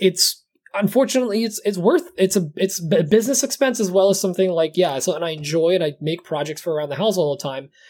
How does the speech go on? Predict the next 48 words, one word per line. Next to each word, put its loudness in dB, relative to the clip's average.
And 2
cam 2
is 2
actually 2
something 2
I 0
would -2
wanna -4
do. -2
Now, -4
the 0
downside 4
of 4
that 4
is, 2
uh, -4
my 2
renewal 6
is 0
actually 0
coming 0
up 0
in -2
October, 0
and -4
I, -2
I -2
got 2
the -6
email 4
the 2
other 0
day. 0
It -4
was, -6
like, -4
four 2
hundred 0
something -4
dollars -2
for -10
the -8
year. -2
Oof. 2
Like, 0
that's -2
a 0
lot 2